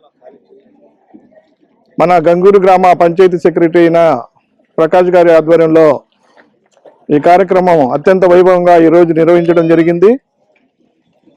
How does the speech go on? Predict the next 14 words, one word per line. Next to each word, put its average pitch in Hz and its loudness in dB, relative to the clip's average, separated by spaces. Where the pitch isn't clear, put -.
ఈ 165 2
కార్యక్రమంలో 196 2
అన్ని 185 2
రకాల 185 2
ప్రజలు, 180 2
అన్ని 180 -2
వర్గాల 190 2
ప్రజలు, 180 0
మత 160 0
సామరస్యానికి 190 -2
అనుగుణంగా 175 0
హిందువులు, 190 2
ముస్లింలు, 180 -2
క్రైస్తవులు 175 0